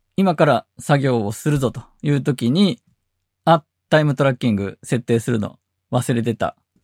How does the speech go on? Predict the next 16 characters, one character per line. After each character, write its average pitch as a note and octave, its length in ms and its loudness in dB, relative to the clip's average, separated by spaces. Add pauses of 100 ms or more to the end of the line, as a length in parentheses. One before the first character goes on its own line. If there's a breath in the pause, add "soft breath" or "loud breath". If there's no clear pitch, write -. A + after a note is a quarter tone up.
(280)
と E3+ 120 0
な F3 100 4
る D#3 140 -2
と、 G2+ 240 -6 (100)
な D3 120 2
ん C3 60 0
か F2+ 200 -4 (120)
幸 - 460 -2
先 B2 520 -2
悪 B2 260 0
い A2 60 0
で - 100 -6
す - 100 -14
も E2 140 -10
ん G#2 100 -6
ね。 A#2 160 -6